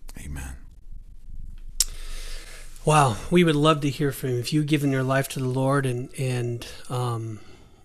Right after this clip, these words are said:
Speaker 2: you know, God has just touched your heart today, would just go to our website at riot podcast dot co. Um, go to the Know God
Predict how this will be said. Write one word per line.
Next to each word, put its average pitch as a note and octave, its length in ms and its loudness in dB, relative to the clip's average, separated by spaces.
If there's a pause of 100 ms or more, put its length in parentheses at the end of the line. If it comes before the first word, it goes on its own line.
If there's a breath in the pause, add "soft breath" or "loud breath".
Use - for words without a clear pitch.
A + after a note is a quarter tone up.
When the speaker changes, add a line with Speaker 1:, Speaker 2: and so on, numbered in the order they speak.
(120)
Speaker 2:
you C#3+ 140 0
know, C3 140 -2
God C3+ 240 0
has B2 100 -4
just - 260 -6
touched - 360 -4
your C3+ 100 -4
heart D3+ 300 -6
today, B2 280 -6
would A#2+ 140 -4
just - 280 -4
go F3 180 2
to F3 180 2
our C#3 200 0
website C#3+ 580 0
at B2 120 0
riot C3+ 440 0
podcast C#3+ 680 -4
dot B2+ 300 -6
co. C#3+ 400 -2 (720 loud breath)
Um, B2+ 360 0
go D#3 220 4
to D3+ 100 2
the C#3 120 0
Know C#3 380 4
God C#3+ 480 2